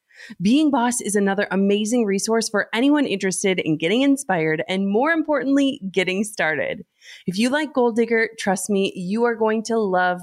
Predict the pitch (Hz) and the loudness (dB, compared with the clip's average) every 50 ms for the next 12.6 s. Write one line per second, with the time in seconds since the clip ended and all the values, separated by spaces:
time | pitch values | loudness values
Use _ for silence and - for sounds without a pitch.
0 | 175 - 180 170 160 160 160 160 165 156 151 - - - - - - - - - | -8 -6 -2 0 2 2 0 0 0 -2 -2 -2 -2 -4 -6 -8 -10 -14 -18 -20
1 | - - - - 226 - 226 226 240 262 285 277 247 269 240 285 277 - 208 214 | -20 -18 -16 -10 -6 -2 0 2 2 2 2 0 0 0 2 2 2 2 0 -2
2 | 190 214 233 - - 214 175 175 - 185 180 - - 175 156 160 160 165 185 214 | -2 -2 -2 -2 -2 -2 -2 0 -2 -4 -4 -4 -4 -2 0 0 0 2 2 4
3 | 240 247 254 254 - - 175 170 170 202 208 208 214 208 - - 196 175 165 170 | 4 4 2 2 0 0 -2 -2 -2 0 0 0 0 0 -2 -2 -2 -2 -2 -2
4 | 175 202 208 220 208 240 226 233 240 220 196 180 151 151 143 - - - - - | 0 0 0 0 0 -2 -2 -2 -2 -2 -2 -2 -2 -2 -2 -6 -10 -14 -14 -18
5 | - - - 202 202 202 - - 254 226 247 277 285 269 277 285 269 240 226 226 | -20 -6 -2 -2 -2 0 0 -2 -2 0 2 2 2 2 2 2 2 2 2 0
6 | 220 - 233 208 202 196 - 185 196 196 - - 208 185 170 165 160 160 160 160 | 0 -2 -4 -4 -4 -4 -2 -4 -4 -6 -6 -6 -4 -2 0 0 2 2 0 0
7 | - 170 180 175 - 208 202 226 247 269 254 226 190 185 180 185 185 180 175 - | 0 -2 -2 -2 -2 -2 0 2 4 4 4 4 2 0 0 0 0 0 0 -2
8 | 160 151 156 156 160 175 175 185 185 175 175 170 - - 196 190 180 156 - - | -2 -2 -2 -2 -2 -4 -2 0 0 0 0 -2 -4 -6 -4 -2 -2 -2 -4 -6
9 | - _ _ _ _ - - - - - - 196 214 220 - 330 311 302 302 311 | -10 _ _ _ _ -20 -20 -20 -10 -4 0 0 0 0 2 2 2 2 2 2
10 | 294 285 302 302 285 277 311 320 349 339 - - - 233 196 208 208 190 - 175 | 2 2 4 4 4 4 4 0 0 -4 -8 -10 -10 -4 -2 -2 0 0 -2 -2
11 | 180 160 165 185 226 247 262 254 220 202 160 - - 180 202 202 - 185 131 - | -2 0 0 -2 0 -2 -4 -2 -2 -2 -2 -2 -2 -4 -4 -4 -4 -4 -6 -6
12 | - - - - - 170 - - - - - - | -6 -8 -8 -8 -8 -10 -10 -10 -12 -12 -14 -18